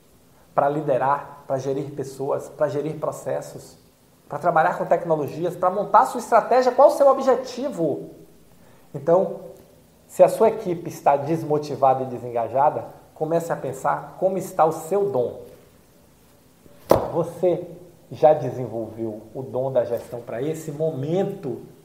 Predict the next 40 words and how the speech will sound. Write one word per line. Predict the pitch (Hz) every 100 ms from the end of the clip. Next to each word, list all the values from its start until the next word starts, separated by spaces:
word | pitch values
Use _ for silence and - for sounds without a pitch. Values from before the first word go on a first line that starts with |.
| _ _ _ _ _
que | 135
a |
saúde | 135 123 123 127
está | 120 135
passando | - 120 - 123
de | 120
transformação, | 120 131 127 127 123 113 135 127
de | 120
empresarização? | 113 120 117 120 110 107 - 123 160 - - - _
Ou | 156
você | 151 151 147
ainda | 135 127
tá | 131
naquele | 131 131 131 123 - - -
momento | 131 131 135 -
passado | 135 - 139 139 135
que | -
tocar | - 160 - 220
o |
setor | 226 - 185 - 214
e |
ganhar | 196 190 185
ali | 180
um | 180 -
pouquinho | 170 - 208 165
mais | 165 190 170
é |
suficiente | 170 170 175 165 175 170
pra | 170
você | 160 147 180
e |
você | 175 170 170
acha | 170 165
que | - 151 - - - -
tá | 135
bom? | 127 120 117 - - -
Não, | 127 120 - - _
não | 143 160
tá | 143
bom. | - 147